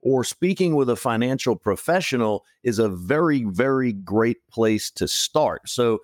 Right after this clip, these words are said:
some things that you might wanna ask yourself is, you know, who, who am I gonna be spending my retirement with? Is it, do I wanna spend time with my spouse if I'm married? Hopefully the answer is <laughs> yes in that case. You know, if I have extended family,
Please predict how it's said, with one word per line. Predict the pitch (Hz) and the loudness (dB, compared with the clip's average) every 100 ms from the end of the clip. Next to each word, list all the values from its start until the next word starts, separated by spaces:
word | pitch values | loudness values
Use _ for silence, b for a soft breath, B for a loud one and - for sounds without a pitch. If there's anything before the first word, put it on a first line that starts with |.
| b b | b b
some | - - 143 | -6 -2 0
things | 196 185 | 0 0
that | 175 | 0
you | 160 | 0
might | 156 147 | 0 0
wanna | 139 143 135 | 0 0 -2
ask | 120 131 - | -2 -4 -2
yourself | 127 107 120 107 98 | -2 0 2 0 0
is, | 101 | -2
you | 123 | 0
know, | 117 | 0
who, | 160 285 - | 0 -2 0
who | 277 | 2
am | 302 | 2
I | 247 | 2
gonna | 214 170 | 2 0
be | 135 131 | -2 -4
spending | - - 139 143 139 131 123 117 - _ - | -6 -2 0 0 2 0 0 -2 -6 _ -4
my | 107 113 | -2 0
retirement | 107 101 - 120 120 113 107 - | 0 -4 -4 -2 0 0 -2 -4
with? | 92 107 73 - - | -2 0 0 -8 -8
Is | 90 90 - | -6 -6 -4
it, | 101 101 | -6 0
do | 107 | 0
I | |
wanna | 117 127 | 2 -2
spend | - 131 120 | -2 -2 0
time | 135 123 | 0 0
with | 123 120 | 0 -2
my | 123 | -2
spouse | 117 - 135 82 - | -4 -2 0 0 -4
if | - - | -8 -2
I'm | 101 98 | 0 2
married? | 95 85 82 | 2 0 0
Hopefully | 135 135 120 | -2 -2 0
the | 110 107 | 2 2
answer | 107 101 113 | 0 0 -2
is | 120 - | -2 -2
<laughs> | |
yes | 170 135 - | -2 -2 -4
in | 127 | -4
that | 135 135 - | -4 -10 -4
case. | 120 120 - - B - | -4 -4 -10 -14 B -4
You | 135 | 0
know, | 131 | 2
if | 135 131 | 0 0
I | 131 | 0
have | 143 147 127 | 0 0 0
extended | 123 - 139 143 135 117 | -2 -2 0 0 -2 -4
family, | 143 151 135 92 | -2 0 0 -2